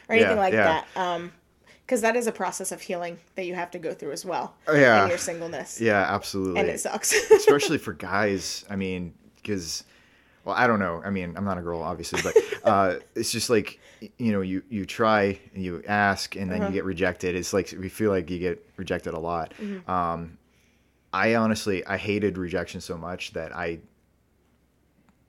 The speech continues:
Speaker 2: didn't even bother trying to get into some relationships just because of that.
Speaker 1: Yeah.
Speaker 2: Because it, it was such a fear for me.
Speaker 1: Mm-hmm.
Speaker 2: Um,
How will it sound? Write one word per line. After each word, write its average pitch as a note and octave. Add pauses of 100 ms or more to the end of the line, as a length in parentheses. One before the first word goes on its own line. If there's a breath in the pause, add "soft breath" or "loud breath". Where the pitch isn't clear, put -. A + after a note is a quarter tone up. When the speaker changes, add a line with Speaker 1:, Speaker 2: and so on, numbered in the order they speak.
(280)
Speaker 2:
didn't G2+
even F2+
bother F2
trying G2
to G2
get F#2
into E2+
some F#2+
relationships F#2+
just -
because E2
of E2+
that. G#2 (140)
Speaker 1:
Yeah. A#2
Speaker 2:
Because G2 (120)
it, G2
it A2
was F#2+
such -
a F#2+
fear E2+
for G2+
me. A#2
Speaker 1:
Mm-hmm. F#2+
Speaker 2:
Um, F2